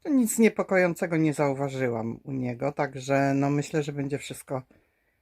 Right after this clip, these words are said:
okej. Dziewczyny, to, y, tutaj troszeczkę im z-, z-, zmieniłam to umiejscowienie klatki. Ale tam Zosi to tylko ten dziubulek widać biały. No i one apie-,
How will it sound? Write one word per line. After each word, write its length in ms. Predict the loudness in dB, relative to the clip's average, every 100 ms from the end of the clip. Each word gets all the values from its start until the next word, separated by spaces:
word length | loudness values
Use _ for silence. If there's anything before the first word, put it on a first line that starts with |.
| _ _ _ -20
okej. 560 | -6 0 0 0 -6 -14 -16 -20 _ _ _ _ _ _ _ _ _ -6
Dziewczyny, 720 | -4 -2 -4 -4 0 2 2
to, 220 | 2 0 -2 -20 -20 -20 -4
y, 120 | -2
tutaj 280 | -2 0 0
troszeczkę 440 | 2 0 0 0
im 160 | 0 0
z-, 40 |
z-, 760 | -4 -10 -10 -10 -10 -10 -10 -6
zmieniłam 560 | 0 4 4 6 4 4
to 140 | 0
umiejscowienie 720 | 2 0 0 -2 0 0 0
klatki. 680 | 0 0 0 -4 -2 0 0 -2 _ _ _ _ _ _
Ale 120 | -10
tam 220 | -2 0 4
Zosi 280 | 4 4
to 120 | 2 0
tylko 240 | 0 0
ten 240 | 2 2
dziubulek 500 | 4 6 8 8 6
widać 440 | 0 -2 0 -2 -2
biały. 460 | -4 -2 -4 -6 -8 _ _ -8
No 260 | -4 2
i 380 | 4 6 4 0 -6 -20 -16 0
one 540 | 4 6 6 4 0 -2
apie-, 300 | -6 -4 -8